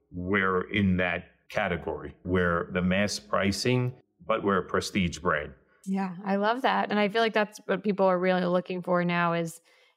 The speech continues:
Speaker 2: products that are efficacious, but they're a really great value and they get that premium experience and results from them.
Speaker 1: It's very important.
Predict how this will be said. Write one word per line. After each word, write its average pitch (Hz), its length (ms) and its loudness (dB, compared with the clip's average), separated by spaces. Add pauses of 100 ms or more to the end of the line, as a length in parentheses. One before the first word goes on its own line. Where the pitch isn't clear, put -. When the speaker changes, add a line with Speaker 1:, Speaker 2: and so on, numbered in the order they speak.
Speaker 2:
products 180 380 -2
that 185 100 0
are 180 120 0
efficacious, 190 680 -2
but 185 160 -4
they're 180 280 4
a 180 40 2
really 175 240 2
great 180 260 0
value 180 400 2
and 180 140 2
they 180 120 4
get 175 240 0
that 180 240 -2
premium 175 640 0 (200)
experience 180 640 -2
and 175 140 0
results 170 400 -2
from - 200 -6
them. 180 240 -2 (180)
Speaker 1:
It's - 140 -12
very 110 360 2
important. 98 460 0